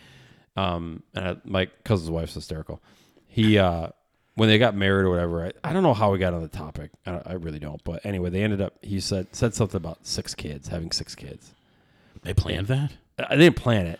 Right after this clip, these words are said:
Speaker 1: They, that, that was just,
Speaker 2: <laughs> Jeez.
Speaker 1: it was just, it was,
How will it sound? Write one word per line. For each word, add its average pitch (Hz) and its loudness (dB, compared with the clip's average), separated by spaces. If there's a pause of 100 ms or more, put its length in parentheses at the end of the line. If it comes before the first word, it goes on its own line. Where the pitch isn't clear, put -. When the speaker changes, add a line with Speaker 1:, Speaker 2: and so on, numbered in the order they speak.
Speaker 1:
They, 104 6
that, 104 6
that 113 10
was 110 8
just, 117 6
Speaker 2:
<laughs> - -8
Jeez. - -10
Speaker 1:
it 113 10
was 135 10
just, 135 8 (280)
it 135 8
was, 127 8